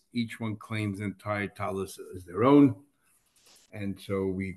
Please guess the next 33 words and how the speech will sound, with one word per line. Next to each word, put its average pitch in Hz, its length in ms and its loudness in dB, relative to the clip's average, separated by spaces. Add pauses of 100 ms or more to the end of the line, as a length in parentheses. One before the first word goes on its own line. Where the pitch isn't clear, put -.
ruled 131 400 8
that 107 300 0
Yachleiku, 120 680 2
they 104 120 0
have 95 220 -4
to 101 60 -10
divide 120 500 2
it 120 200 2 (500)
with 135 360 2 (100)
a 123 140 4
Shavua. 104 500 0 (260)
They 92 100 -16
divide 156 340 -6
it 151 40 0
with 123 120 4
a - 20 4
Shavua. 101 320 -2 (1400)
And 117 100 -6
we 110 140 4
concluded 131 680 8
so 123 220 -2
far, 104 400 -4 (400)
what's 131 280 -4
the 127 140 -4
purpose 120 460 -2
of 104 140 -2
this 101 200 -4
vow? 101 580 -4 (580)
So - 160 -14
Rabbi 98 260 -2
Yochanan 135 380 4
said 127 300 -2
it's 113 180 -4